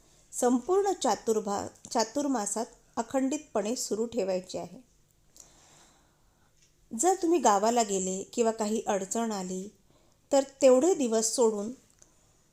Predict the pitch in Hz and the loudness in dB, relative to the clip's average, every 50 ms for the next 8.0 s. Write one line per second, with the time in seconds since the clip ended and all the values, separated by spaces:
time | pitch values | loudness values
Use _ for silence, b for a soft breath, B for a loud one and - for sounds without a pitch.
0 | _ _ _ _ _ _ _ - 277 240 220 - 220 220 247 - _ _ - - | _ _ _ _ _ _ _ -4 -2 -2 -2 -4 -8 -10 -12 -12 _ _ -2 0
1 | 254 247 214 196 214 220 220 - - - _ - - 262 277 330 311 - - 214 | 2 2 2 0 -2 -4 -4 -8 -14 -20 _ -6 -2 0 0 0 0 0 -2 -4
2 | 196 196 190 - 196 185 185 190 190 185 185 180 180 180 - 170 - _ _ - | -4 -4 -4 -4 -6 -4 -4 -6 -8 -6 -6 -6 -6 -6 -8 -12 -14 _ _ -20
3 | 190 185 - _ _ _ - - - 226 220 214 220 220 220 226 220 226 208 214 | -20 -20 -20 _ _ _ -4 -2 0 0 2 2 2 0 0 -2 -2 0 2 2
4 | 208 208 208 226 220 214 214 214 214 220 214 196 208 214 220 220 220 214 196 185 | 0 0 -2 -4 -4 -2 -2 -2 -2 -2 -2 0 -2 0 0 -2 -2 -2 -2 -2
5 | 180 180 180 175 175 170 - b b b b b b b 240 240 247 240 247 262 | -2 -4 -4 -4 -6 -8 -12 b b b b b b b -4 -2 -2 -2 -2 -2
6 | 240 240 240 254 254 - 226 226 - - 262 254 285 247 233 226 208 202 185 185 | -2 0 -2 -2 -2 -2 -4 -2 -2 -2 0 0 0 0 0 0 -2 -4 -6 -8
7 | 180 196 185 220 - b b b b b b b b b - 285 277 254 247 | -8 -12 -14 -16 -18 b b b b b b b b b 4 4 4 4 2